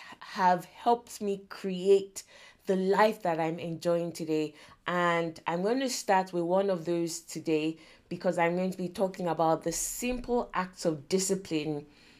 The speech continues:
that have literally transformed my life, that have dramatically changed my life over the past twenty years.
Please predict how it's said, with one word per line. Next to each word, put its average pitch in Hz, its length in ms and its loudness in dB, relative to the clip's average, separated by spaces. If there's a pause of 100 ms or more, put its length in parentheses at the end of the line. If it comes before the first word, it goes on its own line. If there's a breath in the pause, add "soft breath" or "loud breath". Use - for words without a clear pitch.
(140 soft breath)
that 170 260 4
have 156 580 4 (360)
literally 175 680 0
transformed 165 720 -2
my 143 120 -2
life, 131 440 -4 (360 loud breath)
that 175 100 -2
have 160 300 0
dramatically 175 1120 2
changed 165 440 -2
my 143 140 -2
life 143 380 0 (360 loud breath)
over 170 320 6
the 160 100 -2
past - 520 -2
twenty 151 360 -4
years. 135 340 0